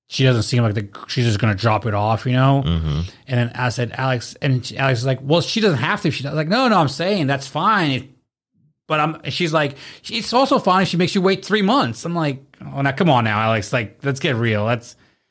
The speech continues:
Speaker 1: this isn't nineteen forty, okay?"
Speaker 2: I mean, some girls are like that, but they're single.
Speaker 1: <laughs> Yeah, exa-, exactly, right? But, like, that's what I'm saying. Like,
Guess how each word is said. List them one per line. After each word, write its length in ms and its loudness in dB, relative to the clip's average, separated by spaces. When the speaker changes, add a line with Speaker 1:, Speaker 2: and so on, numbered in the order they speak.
Speaker 1:
this 160 0
isn't 240 4
nineteen 380 2
forty, 720 0
okay?" 540 0
Speaker 2:
I 100 -2
mean, 180 2
some 260 0
girls 300 2
are 60 2
like 240 0
that, 280 -4
but 160 -4
they're 120 -2
single. 420 -6
Speaker 1:
<laughs> 100 -14
Yeah, 200 -4
exa-, 580 0
exactly, 800 2
right? 380 0
But, 140 2
like, 160 2
that's 120 2
what 60 4
I'm 80 4
saying. 260 -2
Like, 220 -2